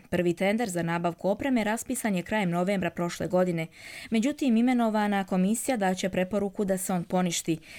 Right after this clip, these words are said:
zbog manjka kvalifikovanih ponuda koje traži zakon o javnim nabavkama Bosne i Hercegovine.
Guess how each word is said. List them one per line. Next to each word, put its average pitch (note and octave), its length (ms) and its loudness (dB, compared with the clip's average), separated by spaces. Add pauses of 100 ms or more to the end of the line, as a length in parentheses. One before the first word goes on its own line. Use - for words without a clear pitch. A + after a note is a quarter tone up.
(140)
zbog F#3+ 300 0
manjka G#3+ 460 0
kvalifikovanih F#3 840 -2
ponuda A#3 440 2
koje G3+ 220 -2
traži G3+ 360 -2
zakon E3+ 500 -2
o G#3+ 140 2
javnim E3+ 400 0
nabavkama F3+ 760 0
Bosne E3 320 -4
i F#3 40 0
Hercegovine. D#3+ 680 -4